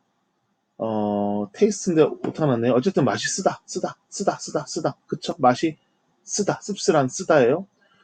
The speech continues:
그 다음 두 번, 혹하니, 혹한, 혹, 혹, 혹. 알죠? 혹. 자, 매우 가혹해, 혹입니다.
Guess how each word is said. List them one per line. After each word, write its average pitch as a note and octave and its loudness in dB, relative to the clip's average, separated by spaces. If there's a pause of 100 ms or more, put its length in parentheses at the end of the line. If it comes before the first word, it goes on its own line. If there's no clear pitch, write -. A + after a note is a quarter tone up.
(140)
그 - -8
다음 D3+ 4
두 D#3 -4
번, D3 4
혹하니, A#3+ 2
혹한, D3 -4
혹, - 2 (140)
혹, - 0
혹. - 2
알죠? C#3 4
혹. - -4 (680)
자, D3+ -4
매우 E3+ 6
가혹해, D3+ 2
혹입니다. G#3 -8